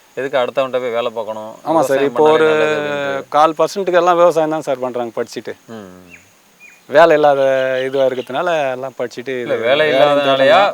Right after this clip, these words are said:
Speaker 1: விவசாயத்துக்கு திரும்பி வரணும், மீட்டு எடுக்கணும் அப்படின்னு ஒரு
Speaker 2: ஆ, விவசாயத்தை மீட்டு எடுக்கணும்னு இருக்காங்க.
Speaker 1: ம்.
Speaker 2: வேலை இல்லாத ஒரு குறை, வேலையும் தேடிங்கிறாங்க.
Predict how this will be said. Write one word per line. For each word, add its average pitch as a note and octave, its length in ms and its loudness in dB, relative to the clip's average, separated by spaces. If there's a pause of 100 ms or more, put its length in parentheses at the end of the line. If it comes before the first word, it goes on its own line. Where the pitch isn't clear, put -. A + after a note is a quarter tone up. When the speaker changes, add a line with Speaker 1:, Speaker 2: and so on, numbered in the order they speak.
Speaker 1:
விவசாயத்துக்கு D3+ 480 -4
திரும்பி C#3+ 320 -6
வரணும், B2+ 280 -2
மீட்டு C3 260 -4
எடுக்கணும் A#2+ 280 -6
அப்படின்னு A2 340 -12
ஒரு G2+ 180 -10
Speaker 2:
ஆ, C3+ 60 -6
விவசாயத்தை D3 560 0
மீட்டு D#3 280 -2
எடுக்கணும்னு C#3 300 -4
இருக்காங்க. B2+ 520 -6
Speaker 1:
ம். A#2 140 -16
Speaker 2:
வேலை C#3+ 260 2
இல்லாத C3+ 300 -2
ஒரு B2+ 140 -2
குறை, B2 280 0
வேலையும் C#3 420 0
தேடிங்கிறாங்க. A#2+ 600 -4